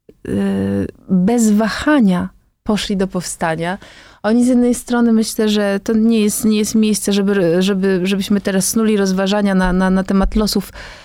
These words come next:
e, powstania, ale ja myślę o tej wielkiej ich odwadze, niesamow-, niesamowitej m-, mentalności, która, e,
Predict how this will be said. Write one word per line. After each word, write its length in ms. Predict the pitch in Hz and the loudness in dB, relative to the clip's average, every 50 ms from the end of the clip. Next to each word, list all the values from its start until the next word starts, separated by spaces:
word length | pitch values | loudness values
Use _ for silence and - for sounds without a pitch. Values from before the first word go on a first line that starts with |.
| - - - - - | -20 -20 -18 -10 -8
e, 80 | 202 185 | -6 -4
powstania, 640 | - 214 202 - - - - 240 208 196 190 190 - | -2 -4 -4 -2 -4 -4 -2 0 2 2 2 0 0
ale 200 | 180 196 196 202 | 0 0 2 2
ja 120 | 208 202 | 2 2
myślę 560 | 208 208 220 208 - - - 208 202 202 208 202 _ _ _ _ _ _ _ _ _ _ _ _ - | 2 2 2 2 0 0 0 0 2 0 0 -4 _ _ _ _ _ _ _ _ _ _ _ _ -14
o 60 | - | -10
tej 200 | 208 - 214 208 | -4 0 2 2
wielkiej 840 | 196 196 196 220 240 254 269 254 262 - 247 233 226 190 - - 202 208 | 2 2 2 2 2 2 2 0 0 0 0 0 0 -2 -2 0 0 0
ich 260 | 185 - - - - _ _ _ _ _ _ _ - - | 0 -2 -8 -10 -12 _ _ _ _ _ _ _ -6 -4
odwadze, 960 | 190 185 185 190 190 208 208 202 196 185 165 165 165 170 170 170 180 202 208 _ _ _ _ _ _ - | 0 0 2 2 2 2 2 2 0 0 0 0 0 0 0 0 0 -2 -4 _ _ _ _ _ _ 0
niesamow-, 640 | 196 208 202 - - 208 208 208 208 196 190 - | 0 0 2 2 2 2 2 2 2 0 0 0
niesamowitej 1080 | 185 208 214 214 208 - - 214 214 220 208 202 214 233 233 - 233 214 202 208 202 190 | 2 2 4 2 2 2 2 2 2 2 2 2 0 -2 -2 -2 -2 0 0 0 0 0
m-, 360 | 165 - 143 180 190 196 - - | -2 -2 0 0 0 0 2 2
mentalności, 1000 | 190 202 202 208 208 202 - 214 202 202 208 214 220 220 196 - - - - 196 | 2 2 4 4 2 2 2 2 2 4 4 4 4 2 0 0 -2 -2 -4 -4
która, 440 | - - - 208 202 208 208 202 202 - - - _ _ _ _ _ _ _ - - | -4 -2 -2 0 0 2 0 0 -2 -6 -14 -20 _ _ _ _ _ _ _ -12 -6
e, 60 | - | -2